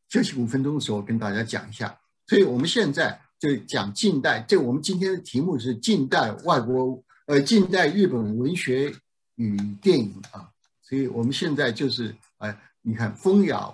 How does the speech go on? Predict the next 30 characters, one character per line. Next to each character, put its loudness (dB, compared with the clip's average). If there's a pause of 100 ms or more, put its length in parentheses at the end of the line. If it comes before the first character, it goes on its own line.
物 0
哀》 0
空 -6
寂、 -6
近 -2
代 2
日 -2
本 -8
文 0
学 -4
与 -4
电 0
影 -6 (140)
啊， -18 (160)
对 -2
不 -2
对 -2 (120)
啊？ -12 (1500)
好， -4
我 -4
们 0
现 2
在 0
进 0
入 2
近 0
代 -4
文 -6
学 -6
啊， -20